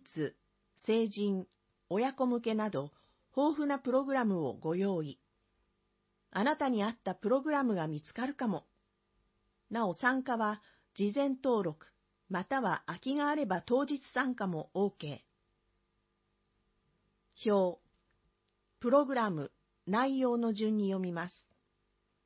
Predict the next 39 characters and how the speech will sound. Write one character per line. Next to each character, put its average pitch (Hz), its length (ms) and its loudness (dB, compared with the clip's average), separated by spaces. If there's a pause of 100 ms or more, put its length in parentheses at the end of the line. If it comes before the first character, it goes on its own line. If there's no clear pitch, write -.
(520)
プ 226 100 0
ロ 277 140 6
グ 269 100 -4
ラ 202 160 0
ム、 151 240 -6 (640)
レ 190 100 2
ッ 202 60 0 (120)
ス 302 120 -2
ン 285 100 2
プ 269 140 -2
ロ 262 120 6
グ 240 120 -2
ラ 185 160 0
ム。 131 180 -6 (1080)
内 220 360 2
容、 180 360 0 (840)
ア 175 160 0
ロ 262 120 2
マ 277 160 2
ヨ 214 320 2
ー 151 40 -2
ガ、 139 180 -2 (580)
ズ 226 220 2
ン 285 140 4
バ 240 160 0
ゴ 214 260 0
ー 165 40 -2
ル 143 100 -6
ド、 117 180 -8 (960)
フ - 140 -4
ラ 277 180 4
ダ 240 160 0
ン 208 100 0
ス、 - 320 -8 (540)
ピ 277 120 -2
ラ 240 140 2
テ - 140 -10
ィ 147 60 -6
ス、 - 40 -14